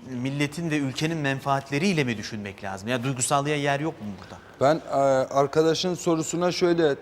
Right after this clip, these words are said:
Speaker 2: cevap vereyim. E, tam tersine Türk Silahlı Kuvvetler tam, e, çözüm sürecinin merkez noktasında şu anda. E,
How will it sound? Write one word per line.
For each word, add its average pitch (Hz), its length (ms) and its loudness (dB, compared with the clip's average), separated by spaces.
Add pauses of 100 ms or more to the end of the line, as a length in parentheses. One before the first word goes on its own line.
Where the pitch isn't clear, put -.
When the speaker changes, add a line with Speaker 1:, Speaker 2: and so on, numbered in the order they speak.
(140)
Speaker 2:
cevap 123 420 0
vereyim. 139 240 -4 (440)
E, 139 280 2
tam 165 220 0
tersine 160 600 -2
Türk 160 140 -10
Silahlı 151 480 2
Kuvvetler 143 520 -2 (800)
tam, 151 260 2 (180)
e, 135 280 2 (120)
çözüm 151 420 -2
sürecinin 156 680 -2 (640)
merkez 135 480 2
noktasında 113 800 -4 (300)
şu 127 220 -2
anda. 110 380 -4 (720)
E, 123 460 2